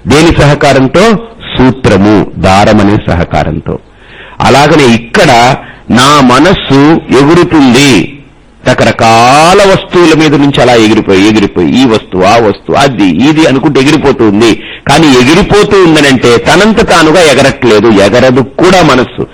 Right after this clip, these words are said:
అంత గొప్పదండి మనస్సు, ఎగరలేదు తనంత తానుగా. కానీ ఆ దాన్ని ఎగిరించేవాడు ఒకడున్నాడు,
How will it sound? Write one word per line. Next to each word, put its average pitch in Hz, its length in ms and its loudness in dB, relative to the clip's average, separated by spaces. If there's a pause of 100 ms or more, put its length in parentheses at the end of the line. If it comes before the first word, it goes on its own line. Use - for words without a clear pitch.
(160)
అంత 95 180 -4
గొప్పదండి 92 500 -2
మనస్సు, - 380 -8 (520)
ఎగరలేదు 196 460 2
తనంత 147 360 0
తానుగా. 127 340 0 (1900)
కానీ 107 640 0 (380)
ఆ 98 280 0 (280)
దాన్ని 110 840 0 (160)
ఎగిరించేవాడు 104 840 0
ఒకడున్నాడు, 82 500 -4